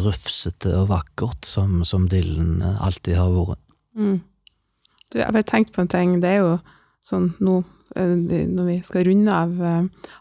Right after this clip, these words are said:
Speaker 2: han har jo, han har jo et annet ståsted enn deg ge-, geografisk, og, eh, fra U S A. Du er fra Sunnhordland. Eh, hvordan gjør du det når, eh, du skal gjenskape, eh, altså, så f-,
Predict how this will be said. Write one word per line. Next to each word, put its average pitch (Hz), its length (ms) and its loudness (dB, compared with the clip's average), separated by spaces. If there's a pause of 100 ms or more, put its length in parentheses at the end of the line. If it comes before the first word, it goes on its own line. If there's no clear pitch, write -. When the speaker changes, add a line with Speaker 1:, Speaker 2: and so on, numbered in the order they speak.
Speaker 2:
han 226 160 6
har 240 240 6
jo, 175 120 4 (540)
han 233 240 6
har 220 140 4
jo 180 100 4
et - 100 2
annet 175 400 2
ståsted 175 440 -2
enn 165 120 2
deg 170 280 -2
ge-, 165 160 -4 (100)
geografisk, 170 720 0
og, 165 220 0 (680)
eh, 185 260 -4 (200)
fra 165 320 0
U 170 100 2
S - 220 -2
A. 254 120 4
Du 190 120 4
er 185 60 0
fra 185 120 0
Sunnhordland. 226 840 4 (440)
Eh, 190 480 2
hvordan 233 320 2
gjør 240 240 4
du 208 80 4
det 175 220 4
når, 170 240 2 (100)
eh, 170 400 2
du 175 160 0
skal 175 240 0
gjenskape, 175 880 -2 (1040)
eh, 175 240 -2
altså, 190 220 2
så 190 80 -4
f-, - 160 -8